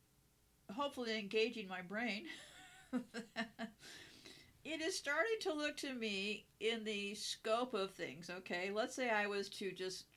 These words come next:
make some wild guess here, okay? It looks to me like the God and Jesus and Holy Spirit business is far more powerful than the Romans and the, um,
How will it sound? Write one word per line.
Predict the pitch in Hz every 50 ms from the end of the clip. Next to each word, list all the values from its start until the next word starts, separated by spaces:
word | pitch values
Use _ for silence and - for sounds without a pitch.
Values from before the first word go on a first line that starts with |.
| - _ -
make | 175 185 202 202 196
some | - 202 185 175 175
wild | 165 170 180 180 180 165 170
guess | 160 165 170 190 -
here, | - 156 147 156 156
okay? | 175 - 175 175 175 170 196 - - - - - - - - -
It | 277 294
looks | 302 320 349 480 453 -
to | - 370 381
me | 349 285 277 269 277 277 277 285 262 226
like | 233 226 214 214 -
the | 233 226 220 214 190
God | 220 214 214 226 233 240 240 233
and | 220 220 220
Jesus | - 208 202 214 226 233 226 220 208 196 196 196 208
and | 208 208
Holy | 208 - 240 240 240 240 214 214
Spirit | 208 - - - 214 240 254 240 196 170
business | 175 165 165 170 165 175 170 170 170 190 190 - - - -
is | 208 214 220 220 -
far | - 247 262 311 415 427
more | 330 269 262 254
powerful | 254 - - 294 254 294 - 359 359 - - 175 175 185 202
than | 175 190 202 202 190
the | 202 208 208
Romans | 214 190 185 202 240 277 254 180 170 175 196 226 - -
and | - 175 185 190 190
the, | 180 180 175 180 185 180 160 - -
um, | 180 175 160 165 165 165 165